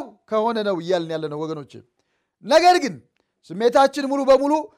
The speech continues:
እንዲቆጣጠረን የምንፈቅድለት ከሆነና በስሜት ከተነዳን መንፈስ ቅዱስ በእኛ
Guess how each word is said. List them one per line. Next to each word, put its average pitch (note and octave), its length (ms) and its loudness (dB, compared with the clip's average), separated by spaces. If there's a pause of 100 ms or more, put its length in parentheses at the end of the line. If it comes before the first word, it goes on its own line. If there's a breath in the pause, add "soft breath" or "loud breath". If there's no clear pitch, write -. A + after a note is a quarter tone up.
(160)
እንዲቆጣጠረን D4+ 1400 2
የምንፈቅድለት C4+ 720 -2
ከሆነና A3 420 -4 (680)
በስሜት D#4+ 640 4
ከተነዳን D#4 720 4 (380)
መንፈስ B3 680 0
ቅዱስ A#3 320 -8
በእኛ A3 260 -4